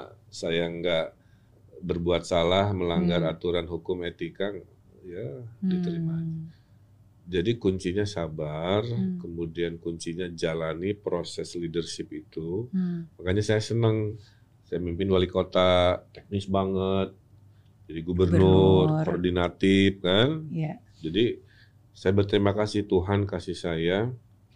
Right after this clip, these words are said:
Speaker 1: sebuah takdir hidup yang begitu berwarna,
Speaker 2: Hmm.
Speaker 1: begitu kaya,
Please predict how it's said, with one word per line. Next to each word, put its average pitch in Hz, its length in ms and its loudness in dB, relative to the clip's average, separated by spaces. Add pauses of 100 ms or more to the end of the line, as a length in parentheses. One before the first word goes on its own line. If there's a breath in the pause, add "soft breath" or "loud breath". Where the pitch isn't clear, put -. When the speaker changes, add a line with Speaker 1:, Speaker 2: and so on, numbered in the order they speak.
(420 soft breath)
Speaker 1:
sebuah 87 840 -2
takdir 87 320 -6
hidup 90 480 0 (120)
yang 85 280 -4
begitu 127 560 0 (460)
berwarna, 87 840 2
Speaker 2:
Hmm. 165 480 -4
Speaker 1:
begitu 87 360 -2
kaya, 95 760 2